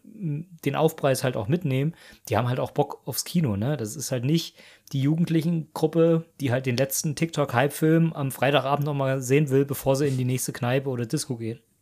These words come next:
Und dann halt die Hälfte der Zeit sowieso am Handy hängen,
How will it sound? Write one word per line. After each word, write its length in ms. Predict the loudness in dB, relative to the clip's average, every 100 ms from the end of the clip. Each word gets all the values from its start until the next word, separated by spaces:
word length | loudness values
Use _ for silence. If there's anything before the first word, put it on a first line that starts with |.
| _ _ _ _ _ _ _ _ -20 -20 -20 -20 -10
Und 140 | -2
dann 120 | 0 2
halt 180 | 0
die 100 | 2
Hälfte 260 | 0 0 -4
der 140 | -6
Zeit 200 | -2 -4
sowieso 260 | -2 -2 0
am 100 | 0
Handy 240 | 0 -2
hängen, 240 | -2 -4